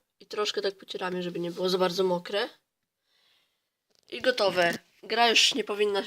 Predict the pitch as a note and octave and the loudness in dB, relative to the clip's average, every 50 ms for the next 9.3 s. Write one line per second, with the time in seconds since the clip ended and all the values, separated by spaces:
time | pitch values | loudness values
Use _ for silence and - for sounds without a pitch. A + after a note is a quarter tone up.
0 | - - G3 F#3+ F#3 - F#3 F#3 F#3+ F#3 - G#3+ G#3+ G#3+ G#3+ G#3 - - G3 F#3+ | -4 -6 -6 -4 -4 -6 -4 -4 -4 -4 -2 -2 0 0 0 0 0 -2 -4 -4
1 | - G3 F#3+ F#3 F3+ F3+ - - - G3 F#3+ F#3 F3 F3 - F3 - - - G#3 | -2 0 0 0 -2 -4 -8 -10 -8 -10 -10 -10 -10 -10 -10 -12 -12 -8 -4 0
2 | G3+ G3 G3 F#3+ F#3+ - _ _ _ _ _ _ _ _ _ _ _ _ _ _ | 2 2 2 0 -2 -12 _ _ _ _ _ _ _ _ _ _ _ _ _ _
3 | _ _ _ _ _ _ _ _ _ _ F3 E3+ E3 - - F3 E3 F3 F#3+ F#3+ | _ _ _ _ _ _ _ _ _ _ -18 -18 -16 -14 -14 -12 -6 -6 -6 -4
4 | F#3 - - F3+ E3+ F3 - _ _ _ _ _ _ _ _ _ _ _ _ _ | -4 -4 -6 -6 -6 -8 -12 _ _ _ _ _ _ _ _ _ _ _ _ _
5 | _ _ _ _ _ _ - _ G3 G3+ G3 F#3 F3 - - F#3 F3+ F3+ F3 - | _ _ _ _ _ _ -20 _ -10 -8 -6 0 0 0 0 0 -8 -8 -8 -8
6 | F3 F3+ F#3 F#3 G3 G3+ G3 - F3+ F3+ F#3+ F#3+ F#3 F3 F3 - - - A#3 A3+ | -6 -6 -4 -4 -4 -4 -2 -4 -6 -2 0 0 2 0 0 -4 -8 -10 -6 -4
7 | - - - - G3+ G3+ G3 F#3 E3+ D3+ - - F#3+ G3 - - _ _ _ _ | -4 -2 -2 0 0 2 2 2 0 -2 -4 -2 -2 -2 -2 -4 _ _ _ _
8 | F#3 G#3+ A#3 A#3+ A3+ A3 G#3 G3+ - A3 B3+ G#3+ G3+ G3 G3 F3+ F#3+ F#3+ - A3+ | -6 0 0 2 4 2 2 0 -2 -2 0 4 6 6 6 6 4 0 -2 0
9 | G#3 G3+ G3 - - | 2 2 2 2 0